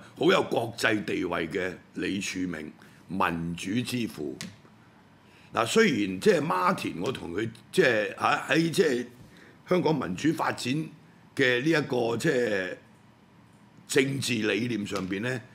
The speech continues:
呃，有少少唔同，但係佢都係因為大家年紀有個差距，啊，可能睇法有少少唔同。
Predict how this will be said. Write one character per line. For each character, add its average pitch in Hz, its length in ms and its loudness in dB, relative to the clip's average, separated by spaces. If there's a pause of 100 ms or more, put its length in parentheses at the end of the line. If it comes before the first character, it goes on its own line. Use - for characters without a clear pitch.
(380)
呃， 98 400 -2 (200)
有 110 220 2
少 123 220 0
少 113 160 -2 (100)
唔 131 600 -2
同， 73 240 -10 (680)
但 113 240 2
係 104 340 2 (480)
佢 113 180 0
都 156 220 0
係 120 120 0
因 143 180 0
為 113 140 -2
大 101 160 -2
家 131 180 -2
年 82 320 -6
紀 98 120 -2
有 120 140 -2
個 95 140 -2
差 113 320 0
距， 85 400 -6 (100)
啊， 82 160 -6
可 120 60 0
能 90 180 -4
睇 101 220 -4
法 95 180 0
有 87 120 -2
少 101 180 -6
少 104 160 -6
唔 82 120 -8 (100)
同。 - 120 -14